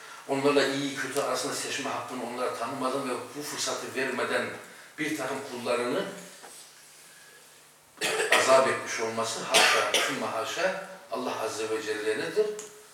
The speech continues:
Muhaliftir. Birçok ismini, birçok sıfatını iptal etmektir. Bu zaten, e, sapıklığın en önde gidenidir.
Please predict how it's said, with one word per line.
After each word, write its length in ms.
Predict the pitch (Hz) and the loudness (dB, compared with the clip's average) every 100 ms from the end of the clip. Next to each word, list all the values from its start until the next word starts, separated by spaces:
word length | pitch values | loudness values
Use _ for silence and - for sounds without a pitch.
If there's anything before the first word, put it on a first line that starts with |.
| - | -18
Muhaliftir. 800 | - - 113 113 147 - - - | -10 -4 0 2 2 0 -6 0
Birçok 460 | 220 226 - 175 147 | 2 4 2 -2 -2
ismini, 460 | 139 - 165 226 | 0 0 0 0
birçok 300 | - - 175 | 2 2 0
sıfatını 640 | 165 - 156 135 170 247 269 - - - - - - - - | -2 -2 2 2 2 2 0 -2 -12 -18 -20 -20 -20 -20 -6
iptal 420 | 180 - - - | -4 4 8 12
etmektir. 500 | 143 135 147 - 233 | 10 10 4 4 0
Bu 40 | 185 | 2
zaten, 500 | 233 226 - 208 233 - - - - - | 8 10 10 6 2 -4 -12 -16 -8 4
e, 400 | 143 147 143 139 139 | 10 10 10 8 6
sapıklığın 800 | - 185 185 180 135 196 233 240 - | 4 6 6 4 2 4 6 4 4
en 220 | 202 196 | 6 6
önde 420 | 143 143 143 220 - | 4 4 8 8 6
gidenidir. 520 | 147 - - - - | 0 2 2 0 -8